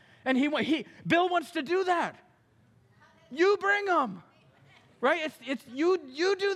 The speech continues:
we do it together. Now, that doesn't mean that we don't have services like this, 'cause there will always be people that will visit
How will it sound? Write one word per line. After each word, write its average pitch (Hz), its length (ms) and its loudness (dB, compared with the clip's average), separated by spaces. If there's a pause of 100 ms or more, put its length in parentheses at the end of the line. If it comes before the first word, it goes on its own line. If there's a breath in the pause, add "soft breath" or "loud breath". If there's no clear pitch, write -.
we 330 120 0
do 359 160 0
it 359 100 -4
together. 330 420 -2
Now, 262 180 2
that 285 160 -2
doesn't 277 300 -6
mean 277 240 -4
that 226 220 -2 (100)
we 240 140 -2
don't 262 160 0
have 240 160 -2
services 220 400 -4
like 220 160 -2
this, 262 180 -8
'cause 240 180 -2
there 247 120 0
will 247 140 0
always 269 380 -2
be 247 120 -6
people 233 360 -4
that 196 140 -2
will 180 140 -6
visit 269 520 -6